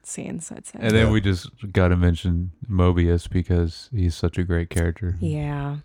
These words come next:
Speaker 1: What a guy.
Speaker 2: Yeah. And he finally got
Speaker 3: His
Speaker 2: the
Speaker 3: jet skis.
Speaker 2: Yeah, he finally got the jet
Speaker 1: Oh,
Speaker 2: ski.
Speaker 1: he did.
Speaker 2: Yeah.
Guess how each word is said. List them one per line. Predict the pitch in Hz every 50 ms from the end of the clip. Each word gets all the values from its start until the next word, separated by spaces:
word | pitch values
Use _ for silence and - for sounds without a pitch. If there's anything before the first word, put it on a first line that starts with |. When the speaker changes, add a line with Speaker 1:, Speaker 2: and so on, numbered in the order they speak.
| - - _ -
Speaker 1:
What | 196 190
a | 175
guy. | 156 160 151 151 151 151 151 143 -
Speaker 2:
Yeah. | 104 92 90 87 82 - _ _ _ _ _ _ _ _ _ _ - _ _ _ _ _ _ _ _ _ _ _ _
And | 107 101
he | 98
finally | - - 107 107 110 110 98
got | 117 113
Speaker 3:
His | 101 85
Speaker 2:
the | 117 113
Speaker 3:
jet | 107 107 107
skis. | 101 101 98 95 98 90 117
Speaker 2:
Yeah, | 117 117
he | 107 95
finally | - 104 104 104 104 101
got | 107 104 101
the | -
jet | 101 98 110 110 110
Speaker 1:
Oh, | 180 180
Speaker 2:
ski. | 165 104 98 202
Speaker 1:
he | 202
did. | 135 - - 196 196 202 202 196 196 190 190 196 190
Speaker 2:
Yeah. | 190